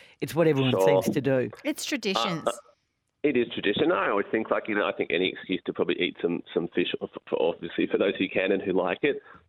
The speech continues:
Speaker 2: any excuse to have fish in your diet is probably not a bad thing.
Speaker 3: And then tell us, what are we having with our hot cross bun?
Speaker 2: The hot cross bun. So I was just like, "I have to match something with hot cross bun." So I was running around yesterday trying to sort of see the right sort of thing. And I,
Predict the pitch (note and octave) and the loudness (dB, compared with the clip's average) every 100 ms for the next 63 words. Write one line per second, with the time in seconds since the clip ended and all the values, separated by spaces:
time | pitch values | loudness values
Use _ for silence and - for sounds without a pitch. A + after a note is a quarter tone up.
0 | - F2+ E2+ - - E2+ - F2 E2 - | -4 -2 -2 -4 -2 -2 -2 -2 -2 -6
1 | - F2 - E2+ E2 E2 G2+ C#3 - F2 | -4 -2 0 0 0 0 0 -2 -2 0
2 | F2 F#2 E2+ F2+ F2 F2+ F#2+ C3 A2 - | 0 0 0 0 0 -2 0 -2 -2 -10
3 | _ _ _ A#3+ B3+ B3+ B3+ - C4 C4 | _ _ _ -2 2 2 0 0 0 0
4 | - A#3 A3 G#3+ G#3 G3+ F#3+ F3+ G3+ - | 0 0 0 0 0 -2 -2 -2 -4 -6
5 | F#3+ - F3 F3+ D#3+ - - - - - | -10 -6 -4 -4 -8 -14 -18 -18 -18 -18
6 | - - - B2+ C#3+ - A#2+ - A#2 F2+ | -18 -18 -2 0 0 0 -2 0 0 0
7 | - A2+ G#2+ G#2 G#2 G2+ - A2+ A#2 A#2 | 0 0 2 4 4 2 0 0 0 0
8 | A#2 G#2+ A2 A2 - G#2 G2 - - E2 | -2 -2 -2 -2 -2 0 0 -2 -4 0
9 | F#2+ - - - E2+ E2 F2 - F2+ F#2 | 0 0 -2 -2 0 0 -2 0 0 0
10 | F#2 F#2 F2 F2 F2 - F2+ F2 - F2+ | 0 2 2 2 0 0 0 0 0 0
11 | F2+ - - F2 F2 - _ _ _ _ | 0 0 0 2 0 -8 _ _ _ _
12 | - - G2+ F#2+ F#2+ - - F#2 - G#2+ | -10 -2 2 2 2 0 -2 -2 0 2
13 | G#2 G#2+ | 4 2